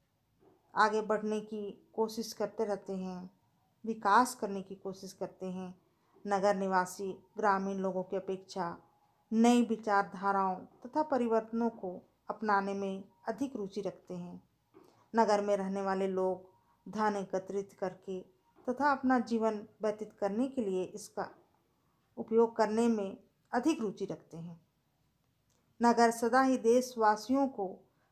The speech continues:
स्वतंत्रता के लिए प्रेरित करते रहते हैं, क्योंकि इनमें मध्यम वर्ग के लोग रहते हैं जो कि उदारवादी होते हैं तथा घिसी पिटी सभ्यताओं के प्रभाव से भी मुक्त होते हैं।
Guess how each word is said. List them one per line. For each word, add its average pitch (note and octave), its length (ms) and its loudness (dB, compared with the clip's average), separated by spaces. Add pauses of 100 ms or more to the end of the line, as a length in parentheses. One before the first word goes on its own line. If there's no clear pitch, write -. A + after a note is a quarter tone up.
स्वतंत्रता A3 640 0
के A3 160 -2
लिए G3+ 160 0
प्रेरित G3 420 -4
करते G3 300 -6
रहते F3+ 280 -8
हैं, F#3 200 -8
क्योंकि A3+ 600 -4 (300)
इनमें G#3 540 -2 (160)
मध्यम A3 500 2
वर्ग A#3+ 220 2
के G3 60 -2
लोग F3 520 -6
रहते E3+ 260 -14
हैं E3+ 340 -12 (220)
जो G3+ 160 -2
कि G3 160 -14
उदारवादी F3+ 680 -2
होते F3 300 -10
हैं E3+ 240 -12
तथा E3+ 560 -8 (560)
घिसी G3 260 -8
पिटी F#3 300 -8
सभ्यताओं F#3 600 0
के F#3+ 100 -8
प्रभाव F3+ 440 -2
से F#3 160 -6
भी F#3 120 -8
मुक्त A#3+ 320 -4
होते E3 200 -10
हैं। E3 340 -12